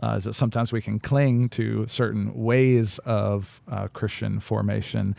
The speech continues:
and education. And, um, when we cling to that specific way, uh, that can become unhealthy when that way is no longer working and connecting with the current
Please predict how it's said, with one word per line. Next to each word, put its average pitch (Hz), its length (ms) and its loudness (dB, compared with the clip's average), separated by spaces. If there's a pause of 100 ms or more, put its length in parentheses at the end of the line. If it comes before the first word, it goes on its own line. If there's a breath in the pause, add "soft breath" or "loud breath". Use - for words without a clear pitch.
(300 loud breath)
and 104 100 0
education. 104 720 -2
And, 98 540 -2 (100)
um, 101 640 -4
when 104 160 0
we 104 100 0
cling 113 360 0
to 117 100 -4
that 107 180 -2
specific - 580 -4
way, 123 340 2 (400 loud breath)
uh, 101 260 -2
that 107 200 0
can 107 200 -2
become 101 340 -2
unhealthy 107 400 0
when 95 140 -2
that 95 160 -2
way 98 160 -2
is 95 160 -4
no 104 120 0
longer 98 260 -2
working 101 380 -4
and 95 140 -4
connecting 104 440 -6
with 104 100 -6
the - 80 -8
current 104 340 -6